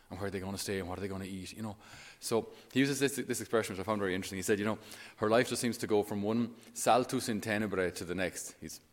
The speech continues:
an educated man. And I said, "Yes, of course, <laughs> saltus in tenebrae." Uh-huh. So I looked it up afterwards, and, uh, it means, uh, jump into the dark. So because of the, the way she lived,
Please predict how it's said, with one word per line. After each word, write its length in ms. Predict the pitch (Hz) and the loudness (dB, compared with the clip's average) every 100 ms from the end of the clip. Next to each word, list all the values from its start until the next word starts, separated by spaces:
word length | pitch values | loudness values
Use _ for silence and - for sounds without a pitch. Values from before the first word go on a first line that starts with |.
| _ - | _ -12
an 120 | 95 | -6
educated 400 | 85 85 78 78 | -6 -6 -10 -8
man. 180 | 80 76 - - - - - | -6 -6 -8 -20 -20 -16 -8
And 80 | |
I 20 | 92 | -6
said, 160 | 90 | 0
"Yes, 220 | 87 92 | 2 2
of 80 | 90 | 0
course, 560 | - 90 85 - - - - - - | -2 -2 -2 -6 -10 -10 -12 -14 -18
<laughs> 400 | - - - - | -20 -20 -20 -12
saltus 440 | - 80 85 87 | -2 -2 -2 -8
in 100 | 78 | -10
tenebrae." 400 | 76 85 82 71 69 - - - - | -6 -6 -4 -6 -10 -16 -20 -12 -6
Uh-huh. 220 | 98 151 156 - | 0 0 -2 -4
So 100 | 117 | 2
I 20 | |
looked 140 | 135 151 | 4 6
it 60 | |
up 120 | 139 | 6
afterwards, 460 | 127 107 107 131 - - - - - - | 8 6 4 0 -2 -12 -16 -18 -10 -2
and, 360 | 110 107 104 | 0 0 0
uh, 400 | 101 101 95 95 95 | 2 2 2 -2 -4
it 160 | 117 104 | -8 -6
means, 340 | 101 98 87 | -6 -6 -6
uh, 260 | 104 87 85 | -6 -6 -4
jump 200 | 113 101 | -4 -4
into 140 | 90 | -6
the 60 | 80 | -8
dark. 340 | 80 73 - - _ _ | -8 -8 -12 -20 _ _
So 360 | - 95 78 - - - - - - _ _ _ _ _ _ _ _ _ _ _ 104 | -8 -6 -6 -10 -20 -20 -20 -20 -20 _ _ _ _ _ _ _ _ _ _ _ -4
because 280 | 123 120 | 2 2
of 60 | 117 | 4
the, 100 | 110 | 2
the 100 | 104 | 2
way 140 | 101 | 2
she 160 | 107 117 | 2 4
lived, 240 | 104 92 | 4 4